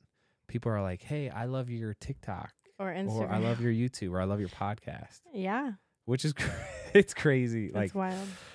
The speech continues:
Speaker 1: I mean, yeah. So we wanted to kinda s-, take a step back and,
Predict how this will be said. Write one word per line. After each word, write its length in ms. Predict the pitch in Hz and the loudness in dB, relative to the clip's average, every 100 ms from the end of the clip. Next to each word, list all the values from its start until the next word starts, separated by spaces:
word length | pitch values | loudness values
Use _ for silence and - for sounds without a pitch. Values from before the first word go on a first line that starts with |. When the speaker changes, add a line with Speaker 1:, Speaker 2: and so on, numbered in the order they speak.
| - - _ _ _ _ - | -20 -20 _ _ _ _ 0
Speaker 1:
I 80 | 107 | 2
mean, 340 | 110 98 87 - | 4 2 0 -4
yeah. 220 | 90 - | -4 -2
So 160 | - | 2
we 140 | 156 180 | 6 6
wanted 180 | 185 165 | 6 6
to 80 | |
kinda 200 | 139 147 | 4 2
s-, 120 | 123 - | 0 -2
take 200 | 135 135 | -2 0
a 40 | |
step 200 | 135 123 | 2 2
back 300 | 110 104 - | 4 2 0
and, 220 | 101 98 | -4 -4